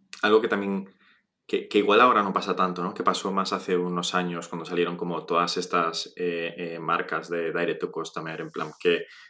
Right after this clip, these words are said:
llegaban un poco como para disrumpir la industria. Em, ¿crees que, eh, eh, también habrá, habrá agregación de estas marcas y que muchas pasarán a ser, eh, pertenecer a grupos como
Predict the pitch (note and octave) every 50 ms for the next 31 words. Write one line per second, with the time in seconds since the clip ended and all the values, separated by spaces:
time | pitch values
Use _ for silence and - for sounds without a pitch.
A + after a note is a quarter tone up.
0 | _ _ - G2+ F2+ F2 F2+ F2+ F2 F2+ - F#2+ F#2 F#2+ F#2+ G2+ F#2+ F2 E2 -
1 | F2+ F2 F2 E2+ E2 E2+ E2 - F2+ F2 F2 E2+ E2+ F2+ F2+ F2 F2 E2+ E2 D#2+
2 | D#2+ E2+ - - - D#2 D#2 - - - - - - _ _ - - - - G2
3 | F#2+ F#2 F2+ F2+ F2+ F2 F2+ - _ _ _ - - A2 G#2 G#2 G#2 - - A2+
4 | G#2 G2+ F#2+ F#2 - - - _ _ - F#2+ F#2 F2+ F2+ F2 F2 F2 F2 F2 -
5 | F#2 F#2 F2+ F#2 G2 F#2 G2 G2 G#2 G2+ G2 F#2+ F#2 - - F#2 F#2+ F#2+ F2+ F2+
6 | F2+ F2+ F2+ E2+ F2 - - - F#2 F2+ F2 F2+ F2 F2 - - F2+ F2 - F2+
7 | F#2+ G#2+ - C3+ C3 A#2 G2+ - F2+ F2 E2+ E2+ - - _ - F#2 F#2+ F2+ -
8 | F#2+ F2+ F#2+ - - F2+ - F2 E2+ F2+ F#2 F2 F2 E2+ - - F2+ F2 E2+ -
9 | - - F2+ F2 E2+ E2+ E2+ E2+ E2 D#2+ - - - F#2 F2 - F2 E2+ E2+ -
10 | F2 E2+ E2 E2 E2+ F2 F2 - E2+ E2 - - F2 F2 E2+ E2 E2 E2+ E2+